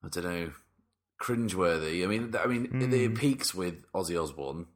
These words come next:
Speaker 1: which is
Speaker 2: Oh, that was the worst thing. <laughs>
Speaker 1: which is a cameo that would have been tacky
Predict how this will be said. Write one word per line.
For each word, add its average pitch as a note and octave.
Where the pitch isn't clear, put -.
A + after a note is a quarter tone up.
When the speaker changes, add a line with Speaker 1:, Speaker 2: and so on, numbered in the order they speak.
Speaker 1:
which F2
is F2+
Speaker 2:
Oh, C#3+
that C#3+
was B2
the A2
worst A2+
thing. A#2
<laughs> A#2+
Speaker 1:
which G2+
is F#2+
a F#2+
cameo G2
that F2
would G#2
have F2+
been E2
tacky D#2+